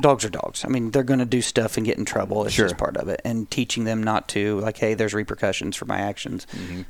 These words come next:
Speaker 1: I mean, it's just like a, a kid getting his butt spanked. But, uh, so the tone was probably the biggest thing as far as all the decoy dogging stuff. And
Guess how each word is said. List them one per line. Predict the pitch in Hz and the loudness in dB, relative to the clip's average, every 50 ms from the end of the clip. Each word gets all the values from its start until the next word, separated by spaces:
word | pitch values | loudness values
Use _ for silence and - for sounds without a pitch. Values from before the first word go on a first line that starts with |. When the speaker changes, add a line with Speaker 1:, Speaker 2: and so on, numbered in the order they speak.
| - - | -10 -6
Speaker 1:
I | - | -2
mean, | 202 208 190 | 0 0 2
it's | 151 139 - - | 2 0 0 0
just | - 127 - | 0 0 2
like | 123 120 113 - | 2 2 0 0
a, | - 92 - - - | -6 -10 -6 -4 -4
a | 107 | -2
kid | - - 139 135 131 | 2 4 4 4 4
getting | 123 127 - 127 | 4 2 2 2
his | 120 107 | 2 2
butt | 113 127 143 - | 4 2 2 2
spanked. | - - - - - - - - - - - - - - - - - | 0 -2 -2 -4 -4 -8 -12 -16 -20 -20 -20 -20 -20 -20 -20 -8 -2
But, | 139 139 131 127 127 123 | 2 4 4 6 6 6
uh, | 120 113 107 95 92 95 - - - - - - - - - - - - - - - - - | 4 4 4 2 0 -4 -6 -10 -20 -20 -20 -20 -20 -20 -20 -20 -20 -20 -20 -20 -20 -14 -4
so | - - 156 139 | 2 4 4 6
the | 135 143 | 4 2
tone | - - - 175 190 202 190 160 135 127 117 - - - | 2 4 4 4 6 6 4 4 4 2 0 -4 -4 0
was | 131 135 135 131 127 127 120 - | 2 4 4 4 4 4 2 0
probably | - - - 170 165 160 151 | 0 4 6 6 8 6 6
the | 127 123 | 4 0
biggest | 110 98 104 131 131 127 135 120 - - | -2 2 2 4 4 4 4 2 2 2
thing | - 131 127 123 123 | 2 4 4 4 2
as | 117 110 - | 2 0 2
far | - 123 120 117 113 | 4 4 6 6 6
as | 113 113 113 113 107 104 - - - - - - - - - - - | 4 4 4 2 2 0 -2 -4 -6 -12 -18 -20 -20 -20 -20 -6 0
all | - 127 120 | 2 4 4
the | 113 113 | 4 2
decoy | 120 120 120 - - 123 123 | 0 0 0 2 4 4 4
dogging | 120 117 117 120 123 123 | 6 4 4 4 2 0
stuff. | 113 - - - 123 123 127 - - - - | 0 2 4 4 6 6 4 2 0 -4 -2
And | - 123 123 120 117 117 113 110 | 0 2 2 2 2 2 0 -2